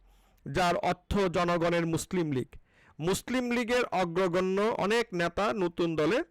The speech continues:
যোগদান করেন। আসুন আমরা, এবার আমরা আসি যে আওয়ামী লীগ, কিভাবে আওয়ামী লীগের জন্ম হয়। বিবিসি বাং-, নিউজ বাংলা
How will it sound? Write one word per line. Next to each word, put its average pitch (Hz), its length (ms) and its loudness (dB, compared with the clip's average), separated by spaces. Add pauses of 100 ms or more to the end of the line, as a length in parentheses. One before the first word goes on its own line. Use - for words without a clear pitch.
যোগদান 135 460 -2
করেন। 120 340 -2
আসুন - 280 -2
আমরা, 196 320 0 (400)
এবার 175 240 0
আমরা 180 320 0
আসি 165 400 0 (360)
যে 156 100 -4
আওয়ামী 180 320 2
লীগ, 170 140 2 (560)
কিভাবে 185 540 2
আওয়ামী 170 320 0
লীগের 156 340 2 (160)
জন্ম 139 320 0
হয়। 113 260 -2 (880)
বিবিসি 202 440 0
বাং-, 196 460 0
নিউজ 196 320 0
বাংলা 180 480 2